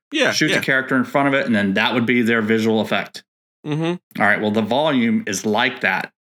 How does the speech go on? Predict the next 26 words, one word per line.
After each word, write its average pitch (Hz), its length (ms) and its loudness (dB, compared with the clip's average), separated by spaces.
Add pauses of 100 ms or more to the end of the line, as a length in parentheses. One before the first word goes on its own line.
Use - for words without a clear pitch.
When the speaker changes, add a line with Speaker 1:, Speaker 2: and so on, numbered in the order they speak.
Speaker 2:
but 110 240 0
the, 113 260 0
the, - 240 0 (180)
the 98 380 0 (520)
matte 117 280 0
painting 117 460 2
is 98 160 0
a 95 60 4
huge 120 880 0
display 120 720 -2 (920)
that 107 160 2
is 104 180 2
run 120 560 2
by 104 680 0
Unreal 117 500 2
Engine, 98 560 0 (560)
the 110 100 0
video 117 340 2
game 101 500 0
engine, 98 500 0 (720)
uh, 104 460 2 (100)
and 110 500 2 (300)
it 113 200 0
tracks - 480 0
the 113 100 0
camera. 107 580 0